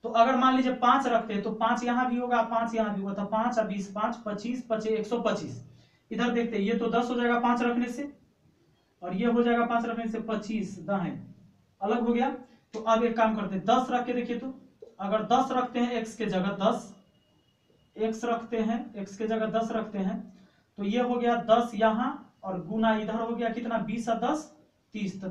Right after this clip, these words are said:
तीस दहाई तीन सौ, और इधर दस, दस, बीस, दस पाँच पन्द्रह, पन्द्रह दूना तीस, ये तीन सौ इधर भी, तीन सौ उधर भी, तो ये इक्वल हो गया, मतलब एक्स का वैल्यू दस जो है काम कर रहा है,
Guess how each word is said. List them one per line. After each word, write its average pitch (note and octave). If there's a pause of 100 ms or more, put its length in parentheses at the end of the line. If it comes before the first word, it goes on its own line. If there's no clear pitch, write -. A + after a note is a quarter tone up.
तीस A#3
दहाई A3
तीन B3
सौ, A#3+ (580)
और G3
इधर G#3+
दस, G#3+
दस, B3+ (120)
बीस, A3 (720)
दस G3+
पाँच B3
पन्द्रह, F#3+ (1400)
पन्द्रह A3
दूना A3
तीस, F3
ये A3
तीन B3
सौ C#4 (160)
इधर A3
भी, C4+ (200)
तीन A3
सौ A#3
उधर G#3
भी, E3+ (400)
तो G3
ये A3
इक्वल C4
हो B3
गया, A#3+
मतलब A#3+
एक्स C4
का C4+
वैल्यू A#3+
दस D4
जो A3+
है G#3+ (480)
काम A#3
कर B3+
रहा B3+
है, C4